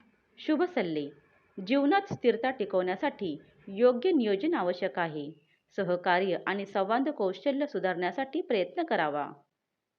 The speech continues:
चंद्राचे प्रभाव. चंद्राच्या चढ उतारामुळे मानसिक स्थिती खालावू शकते. ध्यान आणि आरोग्य सुधारण्यासाठी तंत्रांचा वापर करावा.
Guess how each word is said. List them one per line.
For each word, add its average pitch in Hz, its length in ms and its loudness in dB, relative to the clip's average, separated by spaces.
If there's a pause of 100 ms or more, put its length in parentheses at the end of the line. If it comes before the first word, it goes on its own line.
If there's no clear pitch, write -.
(180)
चंद्राचे 202 440 0
प्रभाव. 156 440 -2 (560)
चंद्राच्या 311 460 2 (120)
चढ 311 160 4
उतारामुळे 196 680 0 (280)
मानसिक 202 500 -2
स्थिती 240 440 -4
खालावू 196 320 0
शकते. 156 680 -6 (260)
ध्यान 180 420 -2
आणि 262 300 0
आरोग्य 190 320 0
सुधारण्यासाठी 175 920 -4 (240)
तंत्रांचा 311 540 0
वापर 269 340 -2
करावा. 151 520 0